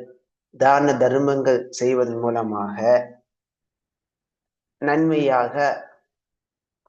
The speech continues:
அந்த செல்வத்தை தனக்காக ஒரு சேமிப்பாக முற்படுத்தி கொண்டாரோ, ஃபஹுவ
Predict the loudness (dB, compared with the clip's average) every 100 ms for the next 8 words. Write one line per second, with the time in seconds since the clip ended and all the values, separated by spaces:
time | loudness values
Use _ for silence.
0 | _ -8 -6 -6 -4 -2 -4 -4 -6 -6
1 | -12 -20 _ _ -6 -2 -2 0 0 0
2 | 0 0 -2 -4 -4 -2 -2 -4 -10 -4
3 | 0 0 -2 -4 -4 -4 -8 -8 -6 -4
4 | -6 -8 -10 -8 -4 -4 -2 -4 -4 -10
5 | _ _ _ _ _ _ _ _ _ 2
6 | 4 2 0